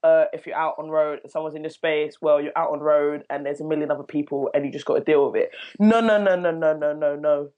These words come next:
no. If you're sitting <laughs> down on the subway, if you're, you know, standing, as I was last night, like,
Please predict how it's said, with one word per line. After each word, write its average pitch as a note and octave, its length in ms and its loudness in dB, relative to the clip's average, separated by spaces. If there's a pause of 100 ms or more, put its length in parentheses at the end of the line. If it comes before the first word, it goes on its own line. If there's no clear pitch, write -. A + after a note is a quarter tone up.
(420)
no. D3+ 400 -2 (460)
If G3 160 -4
you're C4+ 420 -6
sitting G#3+ 580 -2
<laughs> F3 120 0
down F3 480 0 (420)
on F3 180 -6
the E3 80 -6
subway, D3 720 -4 (340)
if F#3 240 -8
you're, G3+ 720 -4 (180)
you F#3+ 120 -6
know, C#3+ 280 2 (300)
standing, F3+ 1040 -2
as E3+ 160 -2
I E3 60 4
was D#3+ 260 2
last D#3 220 -4
night, D3+ 200 0
like, C#3+ 280 -6